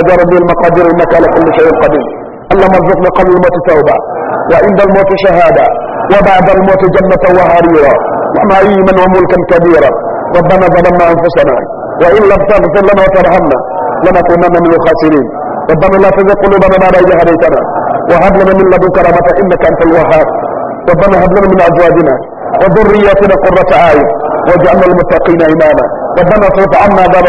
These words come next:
جهنم إن عذابها كان غراما إنها ساءت مستقرا وقارا.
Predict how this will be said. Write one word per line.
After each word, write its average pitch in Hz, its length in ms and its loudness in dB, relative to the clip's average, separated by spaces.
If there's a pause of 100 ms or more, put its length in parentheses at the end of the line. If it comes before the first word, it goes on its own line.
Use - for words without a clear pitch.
جهنم 151 380 0 (380)
إن 196 100 2 (100)
عذابها 180 420 2
كان 165 140 0 (120)
غراما 156 380 2 (360)
إنها 175 260 2 (140)
ساءت 165 400 2 (100)
مستقرا 165 580 0
وقارا. 196 460 0